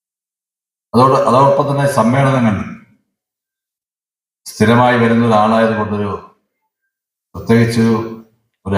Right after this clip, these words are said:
അതിഥിയല്ല. ഇതിന്റെ എല്ലാ ഭാരവാഹികളുമായിട്ടും വളരെ വ്യക്തിപരമായ ബന്ധം കാത്തു സൂക്ഷിച്ചുകൊണ്ട് മുമ്പോട്ട് പോവുകയാണ്. സ്വാഭാവികമായിട്ടും സമ്മേളനം വന്നാലും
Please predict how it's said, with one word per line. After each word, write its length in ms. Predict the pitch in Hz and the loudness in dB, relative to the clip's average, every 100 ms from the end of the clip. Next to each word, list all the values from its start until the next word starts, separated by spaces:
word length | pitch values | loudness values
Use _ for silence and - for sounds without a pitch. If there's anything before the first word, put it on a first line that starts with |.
| 92 | 0
അതിഥിയല്ല. 440 | 101 113 92 - - - - - - _ _ _ _ _ _ _ _ _ _ _ | 0 2 0 -2 -6 -12 -18 -20 -20 _ _ _ _ _ _ _ _ _ _ _
ഇതിന്റെ 200 | 98 107 104 | 0 2 4
എല്ലാ 140 | 123 113 | 4 4
ഭാരവാഹികളുമായിട്ടും 1120 | 110 120 117 117 113 117 120 113 110 - 113 107 _ - | 2 2 2 0 -2 -4 -2 -2 -4 -6 -8 -10 _ -8
വളരെ 260 | 101 107 104 - | -4 -4 -6 -8
വ്യക്തിപരമായ 640 | - - 107 104 104 104 92 | -14 -8 -2 2 2 2 -2
ബന്ധം 260 | 92 92 92 - _ _ _ _ _ _ _ _ _ 1077 _ _ _ _ _ _ _ _ _ _ - | -6 -6 -10 -12 _ _ _ _ _ _ _ _ _ _ _ _ _ _ _ _ _ _ _ _ -4
കാത്തു 220 | 98 104 104 | -4 -2 -4
സൂക്ഷിച്ചുകൊണ്ട് 600 | 101 98 107 107 101 104 104 - | -4 -4 -2 0 2 0 0 -4
മുമ്പോട്ട് 320 | - 92 101 110 | -6 -2 0 0
പോവുകയാണ്. 380 | 90 87 87 - - _ _ _ _ _ _ _ _ _ - | -2 -4 -6 -12 -20 _ _ _ _ _ _ _ _ _ -10
സ്വാഭാവികമായിട്ടും 920 | 92 104 120 135 139 135 139 139 135 131 113 - - _ _ - | -2 0 2 2 0 -2 -2 -4 -6 -8 -10 -12 -20 _ _ -4
സമ്മേളനം 460 | 107 120 131 127 127 | 0 0 0 0 0
വന്നാലും 340 | 127 127 123 | 0 0 -2